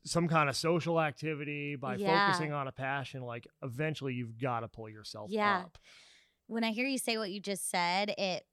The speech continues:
Speaker 2: is in direct, um, conjunction. Is that the right word?
Speaker 1: I guess, yeah. Let's,
Speaker 2: Uh,
Speaker 1: let's find out.
Speaker 2: yeah, well, who
Speaker 1: <laughs>
Speaker 2: knows? Uh, with what I feel like is stepping out of the inner child or your trauma history lovingly.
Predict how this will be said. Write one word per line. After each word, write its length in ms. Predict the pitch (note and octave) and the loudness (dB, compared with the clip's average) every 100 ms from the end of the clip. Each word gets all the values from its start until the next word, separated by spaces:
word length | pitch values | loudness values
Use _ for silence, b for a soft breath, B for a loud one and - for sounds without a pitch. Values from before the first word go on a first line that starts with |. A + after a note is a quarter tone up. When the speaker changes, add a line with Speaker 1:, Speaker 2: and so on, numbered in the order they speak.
| - | -4
Speaker 2:
is 320 | G3+ E3+ - - | -4 -4 -10 -4
in 400 | G#3 F#3+ F#3 - _ - | -4 -4 -6 -10 _ -8
direct, 840 | G#3 F#3+ F3+ G#3+ G3+ G3 - - - | -4 -4 0 2 4 2 -2 -14 -6
um, 640 | G3 F#3 F3 D#3+ D#3+ D3+ - _ _ _ _ _ _ | -4 0 -2 -2 -6 -14 -18 _ _ _ _ _ _
conjunction. 560 | - G3 F#3 A3 - E4+ | -8 -6 -6 -8 -10 -8
Is 100 | B3 | -4
that 140 | G#3 G3 | -2 -2
the 60 | G#3+ | -2
right 120 | G#3 | -2
word? 240 | A#3+ C4+ | -2 -2
Speaker 1:
I 40 | E3 | 0
guess, 340 | A3 C#3 - | 0 0 -2
yeah. 500 | D#3+ F#3+ G#3+ F#3+ F#3 | -2 2 4 4 4
Let's, 160 | F3 E3 | 4 4
Speaker 2:
Uh, 40 | |
Speaker 1:
let's 140 | F#3 - | 2 2
find 180 | F#3+ F#3 | 2 2
out. 160 | C3+ - | 0 2
Speaker 2:
yeah, 280 | E4 D#4+ | 6 6
well, 220 | G3+ A#3+ C4+ | 8 6 6
who 160 | E4+ | 8
Speaker 1:
<laughs> 0 | |
Speaker 2:
knows? 420 | F4+ D4 A3+ B3+ - B B | 10 10 10 6 0 B B
Uh, 340 | C4 B3 A3+ A3+ | 6 8 8 4
with 480 | A3 B3 A#3 A#3 A3+ - G3+ | 2 4 4 2 -2 -8 -6
what 320 | A3 G#3+ G#3 G3 | 0 2 2 2
I 120 | G3+ | 0
feel 180 | G#3+ G3+ | -2 -2
like 180 | F#3+ - | -4 -4
is 280 | G#3 G3 F3+ | -4 -4 -4
stepping 460 | - G3 G3+ F#3+ - | -2 -2 0 -4 0
out 280 | G3+ G3+ - | 2 2 0
of 300 | F#3 F#3 E3+ | -2 -2 -4
the 140 | F#3+ C#3+ | -6 -6
inner 220 | F#3+ F3 | -6 -6
child 440 | - F3 F3 F3+ - | 0 0 0 -4 -4
or 180 | F3+ F3+ | -6 -6
your 120 | F3 | -8
trauma 340 | - F3+ F3+ | -6 -4 -4
history 680 | F#3 E3+ - E3+ E3+ E3 D#3+ B B B _ - | -6 -6 -6 -8 -6 -8 -10 B B B _ -10
lovingly. 880 | G#3 G#3+ F#3+ F#3 F3+ E3+ F#3+ B3 | 0 2 2 -2 -4 -6 -6 -6